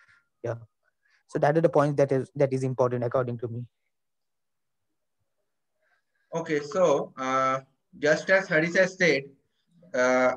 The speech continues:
Speaker 2: studying history along with science is very important because history teaches us, uh, which famous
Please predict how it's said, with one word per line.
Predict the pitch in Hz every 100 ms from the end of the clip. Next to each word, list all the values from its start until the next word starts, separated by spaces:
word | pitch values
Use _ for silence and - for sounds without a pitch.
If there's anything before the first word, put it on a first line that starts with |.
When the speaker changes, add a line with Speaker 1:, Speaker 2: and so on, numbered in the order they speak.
| -
Speaker 2:
studying | - 156 156 208 180
history | 185 185 202 214 214 208
along | 165 185 202
with | 208
science | 202 185 185
is | -
very | 175 175 180
important | 156 160 156 147
because | 151 175 175 -
history | 170 170 - 202
teaches | 196 175 185 196
us, | 185 190 _ _ _ -
uh, | 135 135 139 139 - _ _ _ _ _ _
which | 165 202 202
famous | 185 196